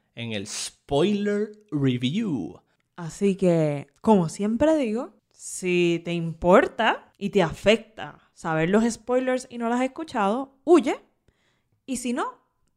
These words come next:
Speaker 2: te puedes quedar aquí. Bueno, Augusto, ¿cuál fue algún pro, algo bueno que tuvo la película que te haya gustado?
Speaker 1: Pues mira, a mí la película me gustó el inicio.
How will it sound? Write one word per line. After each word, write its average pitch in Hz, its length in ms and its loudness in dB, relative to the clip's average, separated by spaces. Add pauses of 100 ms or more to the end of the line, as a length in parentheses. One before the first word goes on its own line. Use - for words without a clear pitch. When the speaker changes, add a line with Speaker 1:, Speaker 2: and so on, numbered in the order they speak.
(140)
Speaker 2:
te 185 100 -8
puedes 151 280 -10
quedar 175 260 -18
aquí. - 180 -20 (460)
Bueno, 233 220 -4
Augusto, 320 500 -8 (460)
¿cuál 269 260 0
fue 311 320 2
algún 269 1300 -2
pro, 196 440 4 (680)
algo 233 400 6
bueno 226 320 6
que 208 80 -2
tuvo 196 200 0
la 196 100 4
película 185 420 0
que 160 80 -10
te 165 80 -10
haya 165 140 -8
gustado? - 500 -16
Speaker 1:
Pues 131 140 -16
mira, 120 460 -12
a 123 140 -14
mí 165 400 -6
la 165 180 -4
película 160 420 -6
me 139 140 -8
gustó 160 800 -14
el 131 180 -8
inicio. 113 680 -6